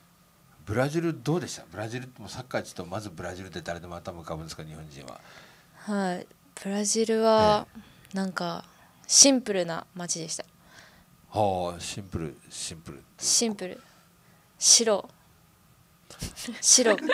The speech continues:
Speaker 1: あー。あの、そう、あんま変わらなくても、白みたいな。
Speaker 2: はい。
Speaker 1: へえ。
Speaker 2: 白っぽい。で、みんな、
Speaker 1: ええ。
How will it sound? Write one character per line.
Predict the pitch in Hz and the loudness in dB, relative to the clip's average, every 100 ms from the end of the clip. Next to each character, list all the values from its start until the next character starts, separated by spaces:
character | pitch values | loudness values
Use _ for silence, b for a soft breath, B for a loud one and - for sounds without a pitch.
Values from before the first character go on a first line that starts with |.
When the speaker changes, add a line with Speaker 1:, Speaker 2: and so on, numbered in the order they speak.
| 302 | 2
Speaker 1:
あ | - - 190 208 220 220 220 214 208 - | 4 4 6 8 10 12 12 12 10 8
ー。 | - - 480 - 698 587 | 4 4 2 4 6 8
あ | - | 10
の、 | - - - - - | 12 10 10 6 2
そ | 170 | 4
う、 | 160 160 | 4 8
あ | |
ん | |
ま | 185 | 10
変 | 190 | 12
わ | 202 | 12
ら | 180 | 12
な | |
く | 147 | 12
て | |
も、 | 147 | 12
白 | 151 - 233 214 220 220 214 | 12 12 12 12 12 12 12
み | |
た | 175 151 | 12 12
い | 135 | 12
な。 | |
Speaker 2:
は | 131 117 107 | 12 10 6
い。 | - 254 302 269 240 240 214 196 | -2 -6 -4 0 4 6 6 2
Speaker 1:
へ | 214 | -4
え。 | - - | -12 -10
Speaker 2:
白 | - - - 233 233 | -2 6 8 8 6
っ | 220 - - | 4 -2 2
ぽ | 208 | 2
い。 | 180 - _ - | 2 -6 _ 0
で、 | 202 233 233 | 6 6 6
み | 233 269 | 6 4
ん | 269 | 8
な、 | 269 262 - | 10 10 8
Speaker 1:
え | 110 | 0
え。 | 80 | -4